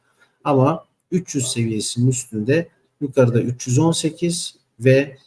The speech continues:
üç yüz otuzlu seviyeleri direnci olarak görüyorum Türk Hava Yolu'nda.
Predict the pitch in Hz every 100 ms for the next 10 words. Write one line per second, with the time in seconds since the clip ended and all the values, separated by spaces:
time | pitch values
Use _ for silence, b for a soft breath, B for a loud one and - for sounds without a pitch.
0 | - 131 - 143 143 135 160 147 156 -
1 | 127 117 113 110 147 175 - _ _ 120
2 | 135 135 135 143 135 120 113 - 117 113
3 | 131 151 127 135 123 135 131 127 110 107
4 | 104 170